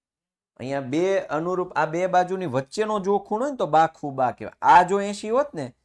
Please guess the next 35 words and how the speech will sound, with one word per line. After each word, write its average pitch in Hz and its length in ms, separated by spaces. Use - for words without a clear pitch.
આની 139 220
જગ્યાએ 120 500
તો 208 140
બાખુબા 190 480
લાગે, 143 380
પણ 160 160
આ 180 140
નથી, 202 320
પણ 156 280
આ 165 160
નથી 190 360
ભાઈ 123 140
અજીત, 143 400
સમજો? 208 260
આ 165 140
નથી. 175 280
આ 139 120
હોત 190 320
ને 139 220
તો 247 140
બાખુબા 190 440
લાગે, 110 300
બહારનો 175 480
ખૂણો 110 340
છે. - 100
બાજુ, 165 500
ખૂણો, 208 440
બાજુ 196 400
તો 233 240
થાય 165 280
જો 175 160
વચ્ચેનો 185 460
ખૂણો 165 280
આવે 147 240
તો, 156 300